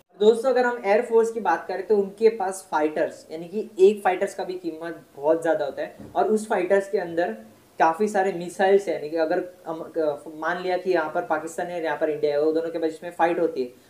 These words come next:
अगर यहाँ पर एयर की फाइट होती है, यहाँ पर फाइटर्स बहुत ज़्यादा अच्छी तरह से काम करते हैं, तो उनके उधर पूरे मिसाइल्स रहती है, सारे बॉम्ब्स छोड़ते हैं वो सारे फाइट।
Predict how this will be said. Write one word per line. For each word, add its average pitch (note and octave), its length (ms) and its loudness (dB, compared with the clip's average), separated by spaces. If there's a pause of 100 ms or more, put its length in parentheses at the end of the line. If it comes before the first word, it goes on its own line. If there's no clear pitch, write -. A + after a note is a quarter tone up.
अगर F3 140 2
यहाँ F3 120 2
पर G3+ 240 0
एयर G3 160 4
की A3 180 -4
फाइट F3+ 180 0
होती F3+ 120 -4
है, F#3 60 -8
यहाँ F3 120 -8
पर F#3 80 -4
फाइटर्स E3 520 0 (100)
बहुत D#3+ 220 0
ज़्यादा E3 220 0
अच्छी D#3+ 260 -8
तरह E3 140 0
से E3 140 -4
काम D3 300 -8
करते C#3+ 300 -8
हैं, D#3+ 160 -6 (280)
तो D3 80 -6
उनके D#3 220 -4
उधर E3 120 2
पूरे E3+ 200 -4
मिसाइल्स E3+ 640 -2
रहती E3 200 -2
है, D#3+ 60 -4
सारे D#3 200 -2
बॉम्ब्स D#3+ 440 0
छोड़ते D3+ 260 -2
हैं C#3+ 60 0
वो C#3 60 -6
सारे C3+ 180 -8
फाइट। A#2+ 220 -18